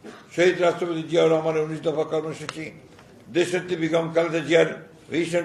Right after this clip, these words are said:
টোয়েন্টি থার্টি এবং জনাব তারেক রহমানের সাতাইশ দফা, যা আন্দোলনের সহযোগিতার মতামতের ভিত্তিতে একত্রিশ দফায় পরিণত হয়। এই সব প্রত্যেকটি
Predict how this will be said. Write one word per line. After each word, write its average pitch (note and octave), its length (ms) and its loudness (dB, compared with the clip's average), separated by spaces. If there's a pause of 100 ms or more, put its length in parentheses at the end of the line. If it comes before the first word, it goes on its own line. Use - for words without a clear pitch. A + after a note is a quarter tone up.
টোয়েন্টি D#3+ 320 -2
থার্টি E3 340 2 (440)
এবং B2 180 -10
জনাব D#3+ 300 2
তারেক D3+ 220 -2
রহমানের D3+ 420 0 (380)
সাতাইশ D#3+ 360 0 (100)
দফা, C#3+ 260 2 (380)
যা C3+ 160 4
আন্দোলনের D#3+ 380 2
সহযোগিতার C#3+ 540 -2
মতামতের C#3 360 -8
ভিত্তিতে C#3 340 -10 (440)
একত্রিশ D3 280 -8 (100)
দফায় D3 360 2
পরিণত C3+ 280 -2 (120)
হয়। B2+ 180 0 (720)
এই F3 140 2
সব F#3+ 120 4 (100)
প্রত্যেকটি F#3+ 440 -4